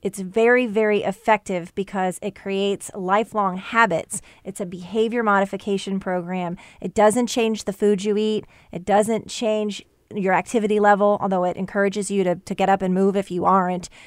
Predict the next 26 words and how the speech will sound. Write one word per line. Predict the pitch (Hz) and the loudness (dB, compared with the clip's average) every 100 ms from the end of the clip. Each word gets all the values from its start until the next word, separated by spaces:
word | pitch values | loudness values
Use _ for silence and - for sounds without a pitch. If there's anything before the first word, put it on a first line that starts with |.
| - | -8
But | - 202 | -2 -2
you | 214 | 4
don't | 233 220 | 4 4
have | 240 226 | 4 4
to | - | 2
be | 202 196 | -2 -2
a | |
gym | 185 202 196 | 0 2 2
rat. | 165 110 - | 0 -2 -2
You | |
don't | 190 | -2
have | 202 202 | -2 -4
to | 202 | -8
spend | - 208 208 190 | 0 4 4 2
eight | 220 214 | 2 4
hours, | 208 208 202 202 - - _ | 6 6 2 -2 -12 -20 _
you | - 214 | 0 4
know, | 190 185 | 4 4
ten | 294 220 | 4 8
hours | 214 208 208 | 10 10 6
a | 202 | 2
week | 202 214 - | 2 0 0
in | 196 | -2
the | 185 | -2
gym, | 180 208 196 180 180 - - _ | 0 0 2 -2 -6 -14 -20 _
um, | - 170 175 - | -2 -2 -2 -8